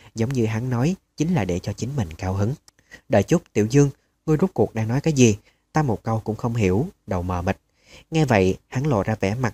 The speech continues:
chịu đả kích đau lòng quá lớn. "Nha, Ngô yêu, ngươi làm sao có thể không biết ta đang nói cái gì?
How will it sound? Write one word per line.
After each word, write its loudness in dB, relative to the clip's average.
chịu -2
đả -8
kích -6
đau -2
lòng -4
quá -2
lớn. 2
"Nha, 4
Ngô -4
yêu, 2
ngươi 0
làm 0
sao -2
có -4
thể 0
không -6
biết 0
ta -4
đang -4
nói -2
cái -2
gì? 6